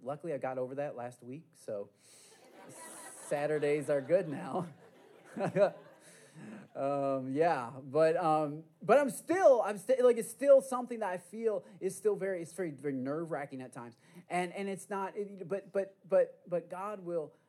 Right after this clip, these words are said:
put something inside of you that you don't even think is inside of you. And then when you submit yourself to him, he'll pull it out of you. And you're like, "Where'd that, where'd that come from? I didn't think I could do that."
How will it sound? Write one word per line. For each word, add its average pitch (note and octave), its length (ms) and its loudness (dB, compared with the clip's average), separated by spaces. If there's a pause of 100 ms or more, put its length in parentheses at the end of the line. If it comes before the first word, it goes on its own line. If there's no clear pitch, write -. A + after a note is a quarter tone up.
(300)
put A#3+ 200 0
something E3 320 -12
inside C3 360 -12
of A#2 80 -18
you A2+ 80 -16
that B2+ 100 -12
you E3 140 -8
don't D#3+ 140 -6
even B2 140 -6
think A2+ 220 -18
is G2+ 120 -18
inside F2 280 -16
of E2 160 -20
you. D#2 80 -20 (1600)
And C#3+ 140 -6
then D#3+ 100 -2
when D#3 160 -4
you C#3+ 100 -4
submit C#3+ 560 -6
yourself C#3+ 380 -6
to B2+ 60 -14
him, A#2+ 180 -14
he'll C3+ 180 -12 (200)
pull D#3+ 240 -4
it A2 80 -4 (120)
out D#3+ 120 -8
of G#2 120 -10
you. E2+ 120 -20 (800)
And B2+ 80 -12
you're E3+ 140 -8
like, A#2 180 -6
"Where'd D#3 240 -10
that, E3+ 280 -6 (100)
where'd D3 160 -14
that C#4+ 240 -10
come A3 120 -16
from? A2 200 -16
I A#2+ 100 -10
didn't - 280 -10
think G#2 180 -14
I G2 100 -10
could F2 180 -18
do E2+ 160 -16
that." F#2+ 260 -14